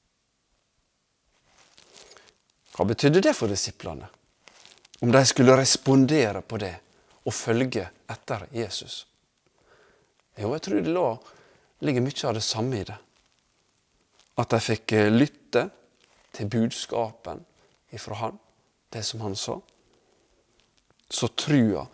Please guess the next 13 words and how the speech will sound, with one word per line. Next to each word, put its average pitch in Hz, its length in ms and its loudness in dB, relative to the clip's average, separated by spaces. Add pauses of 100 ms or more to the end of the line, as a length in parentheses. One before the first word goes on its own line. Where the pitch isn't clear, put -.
(300)
kunne 107 240 -6
få 101 140 -10
slå 110 300 -2
rot - 480 -8 (1300)
i 113 80 -2
hjertet. - 480 -4 (880)
At 117 140 0
de 123 260 4 (500)
åpna 139 760 0 (120)
hjertet 113 440 -6
sitt - 220 -6
for 123 200 2
han. 101 280 -2